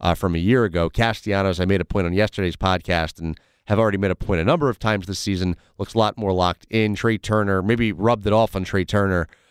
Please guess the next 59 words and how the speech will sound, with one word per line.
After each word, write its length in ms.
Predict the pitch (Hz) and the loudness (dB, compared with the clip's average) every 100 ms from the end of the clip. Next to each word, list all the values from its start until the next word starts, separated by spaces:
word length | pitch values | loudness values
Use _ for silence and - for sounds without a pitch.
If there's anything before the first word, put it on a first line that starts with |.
| _ | _
uh, 100 | - | 2
which 180 | 98 98 | 2 2
would 100 | 104 | 2
be 100 | 101 | 2
a 80 | 90 | 2
bad 300 | 104 104 98 | 2 0 -2
thing 180 | 92 87 | -4 -4
because 220 | 82 90 | -6 -4
he's 160 | 113 | -4
chasing 340 | - 117 104 98 | 0 0 0 -2
a 100 | 90 | -2
lot 220 | 95 107 | 0 2
of 80 | 98 | 2
pitches 320 | 110 101 87 | 0 0 -2
out 140 | 95 95 | 0 0
of 80 | |
the 80 | 85 | 0
zone. 440 | 85 104 101 95 87 _ _ | 2 2 4 0 -2 _ _
It's 100 | - | -10
resulting 460 | 85 107 104 101 | -2 0 0 0
in 60 | 95 | 2
a 40 | |
lot 160 | 92 90 | 2 2
of 80 | 85 | -2
strikeouts 600 | - 98 - 92 85 - _ _ _ | 0 0 0 0 0 -6 _ _ _
and 180 | 85 87 | -4 0
some 160 | 90 | 0
woes 320 | 90 107 101 87 | 2 4 2 0
at 80 | |
the 80 | 85 | -6
plate 280 | 80 98 82 | -2 0 0
for 100 | 82 | -4
Trea 240 | - 87 | -2 -2
Turner. 280 | 80 82 64 | 0 -2 -2
He's 180 | 78 98 | -2 0
got 200 | 127 131 | 0 0
the 80 | 117 | -2
body 320 | 113 113 113 | 0 0 0
of 120 | 107 | 0
work. 320 | 95 101 98 - _ _ | 0 0 0 -6 _ _
Uh, 160 | - 90 | 0 0
he's 160 | 92 95 | 2 2
one 160 | 104 | 2
of 60 | 104 | 2
the 60 | |
best 300 | 90 107 101 | 2 0 0
in 60 | 107 | -2
the 80 | 98 | -2
game 280 | 92 95 90 | 2 2 2
usually. 500 | 87 87 87 85 82 | 2 2 2 2 0
So, 400 | - 98 85 - _ _ _ | 2 2 2 -2 _ _ _
uh, 160 | - 85 | -4 0
I 120 | - | 0
do 220 | 101 127 | 2 2
believe 380 | 101 104 104 101 | 2 2 2 2
that 100 | 87 | 0
Trea 240 | - 107 98 | -4 -2 -2
Turner 340 | - 98 90 | 0 0 0
will 420 | 90 110 98 87 | 2 2 2 0